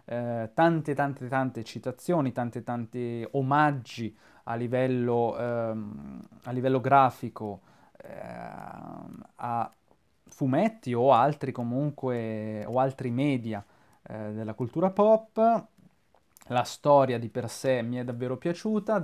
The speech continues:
di come l'unico modo per uscire, eh, dalla morsa di,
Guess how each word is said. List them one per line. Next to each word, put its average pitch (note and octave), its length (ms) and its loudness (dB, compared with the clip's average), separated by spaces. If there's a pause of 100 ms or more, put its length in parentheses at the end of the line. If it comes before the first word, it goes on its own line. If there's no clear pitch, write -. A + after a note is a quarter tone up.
di D3+ 240 -4
come F3 440 8
l'unico D3 640 2
modo C3 500 0 (280)
per B2+ 180 -2
uscire, B2 920 2 (260)
eh, A2 520 -6
dalla A#2 280 0
morsa B2 720 8
di, B2+ 440 0